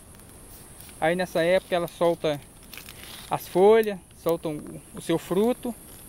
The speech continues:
Mas como eu disse, esse fruto dela aqui, gente, eu nunca vi falar que ninguém comesse. Às vezes você pode andar no cerrado, como eu disse, e falar assim, "Que,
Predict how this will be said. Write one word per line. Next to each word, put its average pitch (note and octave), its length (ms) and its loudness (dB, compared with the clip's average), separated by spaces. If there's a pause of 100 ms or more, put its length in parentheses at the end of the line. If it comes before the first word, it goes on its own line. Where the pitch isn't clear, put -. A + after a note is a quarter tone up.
(240)
Mas F3 140 -6
como A#3+ 200 2
eu C4 40 4
disse, F#3 360 -4
esse A#3 200 0
fruto G#3+ 320 -8
dela F#3 280 0
aqui, A#3 260 -6
gente, D3+ 380 -8 (1120)
eu F3 80 0
nunca A#3 300 0
vi A3+ 140 -4
falar G#3 340 0
que - 220 -12
ninguém G3 300 -4
comesse. G3 540 -4 (100)
Às E3+ 160 -2
vezes G3 140 -6
você G3+ 220 -8 (180)
pode G3 260 0
andar F3 140 -4
no E3 60 -8
cerrado, E3+ 380 -2
como F#3 200 -6
eu D#3+ 40 -6
disse, E3+ 560 -6 (920)
e F3 60 -6
falar G#3 260 2
assim, F3+ 260 -10
"Que, A#3+ 300 -6